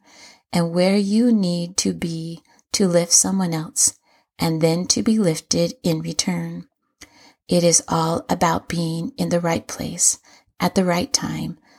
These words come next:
to reach someone, even one. It has always been about reaching the one. And the most interesting thing about reaching out with kindness and love to anyone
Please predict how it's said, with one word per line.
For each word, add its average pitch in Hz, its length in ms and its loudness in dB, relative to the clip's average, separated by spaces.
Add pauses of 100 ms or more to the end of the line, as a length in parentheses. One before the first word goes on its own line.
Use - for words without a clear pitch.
(160)
to 226 140 4
reach 202 280 2
someone, 156 680 -2 (520)
even 180 540 2
one. 160 580 -4 (680)
It 175 160 0
has 170 320 0
always 165 480 0
been 160 260 2
about 160 380 -4
reaching - 400 -2
the - 100 -4
one. 190 460 -6 (540)
And 208 140 6
the 202 60 6
most 254 360 4
interesting 233 540 4
thing 196 360 2
about 170 300 0
reaching 180 420 0
out 165 200 -4
with - 160 -8
kindness 170 560 0
and 160 240 -2
love 165 240 -2
to - 220 -2
anyone 165 640 -2